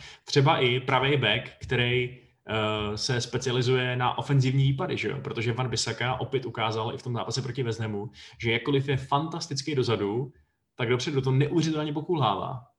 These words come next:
Jakože ty jeho přihrávky byly snad z padesát procent k, eh, k soupeři nebo nepřesný. A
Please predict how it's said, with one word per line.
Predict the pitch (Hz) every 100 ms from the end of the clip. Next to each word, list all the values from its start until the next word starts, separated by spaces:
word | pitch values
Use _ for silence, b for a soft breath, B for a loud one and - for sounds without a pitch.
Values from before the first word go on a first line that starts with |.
| _
Jakože | 123 131 131
ty | 127
jeho | 135 135
přihrávky | 139 131 131 135
byly | 131 131 135
snad | 135 139
z | -
padesát | 131 131 139 139
procent | 131 131 139 131
k, |
eh, | 101 101 117 113
k | 113
soupeři | 135 131 127
nebo | 127 135
nepřesný. | 135 135 147 101 98 B B B B B
A | 110 107 107 104 104